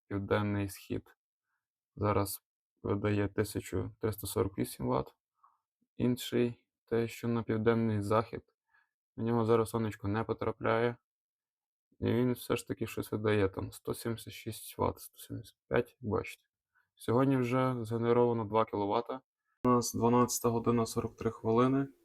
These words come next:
Сонечко світить вже на інший стрінг. Він в мене взимку трошки затіняється,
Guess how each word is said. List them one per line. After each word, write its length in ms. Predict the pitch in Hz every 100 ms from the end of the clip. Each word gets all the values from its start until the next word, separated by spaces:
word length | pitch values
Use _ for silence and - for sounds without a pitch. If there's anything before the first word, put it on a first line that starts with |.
| _ _ _ _ _ _ _ _ _ _
Сонечко 1040 | - - 123 120 113 - - 113 113 110 107 - _ -
світить 460 | - 120 - 113
вже 300 | 110 113 117
на 240 | 113 113 -
інший 400 | - 117 113 117
стрінг. 540 | - - 127 135 - - _ _ _ - - _ - - _ -
Він 340 | - 120 120
в 20 | 120
мене 340 | 120 120 120 -
взимку 540 | - 113 117 123 120 113
трошки 320 | 120 - 117
затіняється, 960 | 117 113 123 131 127 123 120 - 117